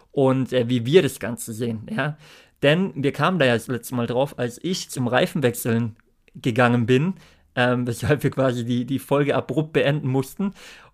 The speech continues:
Und, äh, warum ich das Ganze abgegeben hab, jetzt muss ich vorab natürlich mal kurz sagen, ich geb das, glaub ich, ab, seit ich Auto fahren kann. <laughs> Aber in der Zeit,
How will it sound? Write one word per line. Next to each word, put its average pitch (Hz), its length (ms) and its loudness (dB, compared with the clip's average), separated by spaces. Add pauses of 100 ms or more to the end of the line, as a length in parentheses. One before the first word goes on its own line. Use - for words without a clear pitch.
Und, 123 680 2
äh, 117 720 -2 (440)
warum 131 260 -2
ich 170 120 -2
das - 120 -12
Ganze 151 260 -2
abgegeben 127 460 0
hab, - 160 -8 (320)
jetzt - 180 -10
muss 135 160 0
ich 139 140 -4
vorab 123 280 0
natürlich 117 380 0
mal 113 140 2
kurz - 240 -6
sagen, 113 320 -2 (840)
ich - 160 -16
geb 117 180 0
das, - 140 -12
glaub 110 180 2
ich, 104 120 -4
ab, 127 140 -2
seit 110 240 -2
ich 117 100 -8
Auto 131 200 2
fahren 147 280 0
kann. 147 280 0 (1080)
<laughs> 202 560 -2
Aber 139 580 4
in 123 140 -2
der 127 220 2
Zeit, 131 360 -2